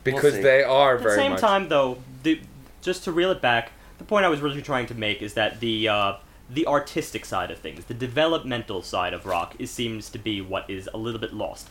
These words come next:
Speaker 2: Yes.
Speaker 3: Alt tries to do it, but they can still stay very concise in their
Speaker 2: Yeah.
Speaker 3: message. They can be abstract in tone, but not always in form.
Speaker 2: Yeah.
Speaker 3: So, uh, I think it's, this was an appropriate place for this aside,
Speaker 2: Yeah.
Speaker 3: because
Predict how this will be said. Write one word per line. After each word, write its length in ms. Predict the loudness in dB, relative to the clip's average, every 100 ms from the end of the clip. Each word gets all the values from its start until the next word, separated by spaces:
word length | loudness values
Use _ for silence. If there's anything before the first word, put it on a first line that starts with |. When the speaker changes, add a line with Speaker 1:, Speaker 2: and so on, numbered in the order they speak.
| -12
Speaker 2:
Yes. 80 | 2 4
Speaker 3:
Alt 180 | 4 0
tries 320 | 0 0 0
to 80 | -4
do 200 | -4 -2
it, 100 | -4 -8 -14
but 120 | -6
they 80 | -6
can 120 | -6
still 260 | -10 -6 -4
stay 200 | -2 0
very 200 | 0 -4
concise 720 | -6 -6 -2 -2 -2 -12 -16 -20 -12
in 140 | -6
their 280 | 0 0 0
Speaker 2:
Yeah. 60 | -2
Speaker 3:
message. 400 | -6 -6 -12 -14
They 100 | -12
can 140 | -8
be 300 | -4 -4 -4 -4
abstract 580 | -4 -6 -2 -2 -2
in 180 | -8 -10
tone, 420 | -4 -2 -2 -4 -10 -18 -8
but 120 | -6
not 220 | 0 0 0
always 300 | -2 -6 -8
in 100 | -12
form. 380 | -12 -12 -12 -18 -18 -8
Speaker 2:
Yeah. 160 | -6 -2
Speaker 3:
So, 500 | 0 0 0 -4 -8 -16 -20 -20 -20 -4
uh, 340 | 0 2 2 0
I 80 | 0
think 160 | 0
it's, 240 | -2 -6 -10
this 220 | -10 -6
was 80 | -4
an 80 | -2
appropriate 420 | -2 -2 -2 -2
place 240 | -2 -4
for 140 | -6 -8
this 180 | -8
aside, 480 | -6 0 2 0 -2 -10 -8 -2
Speaker 2:
Yeah. 120 | -2
Speaker 3:
because 580 | 2 4 4 2 -4